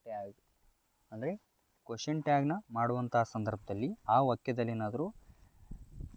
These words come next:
ಹೆಸರುಗಳಿದ್ರೆ, ಅಂದ್ರೆ ಪೀಪಲ್ಸ್ ನೇಮ್ ಇದ್ರೆ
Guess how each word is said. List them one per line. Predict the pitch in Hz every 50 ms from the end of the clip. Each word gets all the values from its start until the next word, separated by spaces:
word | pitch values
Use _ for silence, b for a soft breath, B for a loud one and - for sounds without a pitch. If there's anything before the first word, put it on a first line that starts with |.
| - -
ಹೆಸರುಗಳಿದ್ರೆ, | 127 120 - - 160 151 139 135 123 120 104 101 104 104 - - _ -
ಅಂದ್ರೆ | 117 117 139 175 185 - - - - -
ಪೀಪಲ್ಸ್ | 131 131 - - 139 139 135 - - -
ನೇಮ್ | 117 117 120 127 131 123
ಇದ್ರೆ | 113 104 113 110 110 101 -